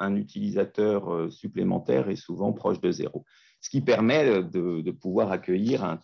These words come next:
très grand nombre d'utilisateurs, euh, sur ces plateformes. Enf-,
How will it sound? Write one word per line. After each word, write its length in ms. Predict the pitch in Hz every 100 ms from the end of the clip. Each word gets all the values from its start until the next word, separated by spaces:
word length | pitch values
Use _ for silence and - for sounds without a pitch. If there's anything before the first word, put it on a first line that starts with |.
| -
très 280 | - 131 127
grand 240 | - 92
nombre 460 | 98 117 110 90 85
d'utilisateurs, 960 | 85 - - 85 78 80 - 117 117 _ _ _ _ -
euh, 300 | 78 80 80
sur 220 | - 82
ces 160 | - -
plateformes. 480 | 78 - - - - _ - - -
Enf-, 300 | 107 104